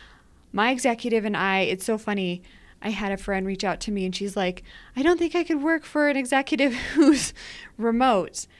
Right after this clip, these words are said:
And I'm like, "Why not? My executive is gone ninety percent of the time," <laughs> it seems these days.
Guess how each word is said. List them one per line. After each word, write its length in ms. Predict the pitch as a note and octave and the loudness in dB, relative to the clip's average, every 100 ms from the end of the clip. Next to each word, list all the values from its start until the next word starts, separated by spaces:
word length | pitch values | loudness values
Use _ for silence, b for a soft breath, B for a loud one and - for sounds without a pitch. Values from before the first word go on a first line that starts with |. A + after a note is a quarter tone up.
| b b _ | b b _
And 100 | G#3+ | -2
I'm 80 | A3 | 0
like, 160 | G3 E3 | 0 0
"Why 500 | D#3+ D#3 A3 F#4+ F4+ | -4 4 8 8 8
not? 440 | G#4 G4+ A#3+ E3+ | 8 12 12 10
My 160 | A#3+ D4 | 6 6
executive 500 | B3+ C4 C4 C4 A#3 | 6 4 4 -2 -2
is 100 | G#3 | 0
gone 640 | G3 F#3+ F#3+ F#3 - E3 | 4 4 2 -2 -8 -4
ninety 280 | F#3 G3+ G#3 | 0 0 0
percent 320 | G3+ G#3+ G3+ | -2 -2 -2
of 60 | G#3 | -2
the 80 | |
time," 520 | A3+ D4 C4+ F#3 E3+ F3 | 0 2 2 2 0 -2
<laughs> 240 | B3+ - | 0 6
it 320 | E4 F4 - | 6 8 4
seems 260 | - C#4+ B3 | 4 0 0
these 200 | A#3 A#3 | -4 0
days. 340 | G3+ F#3 F#3+ | 0 0 -4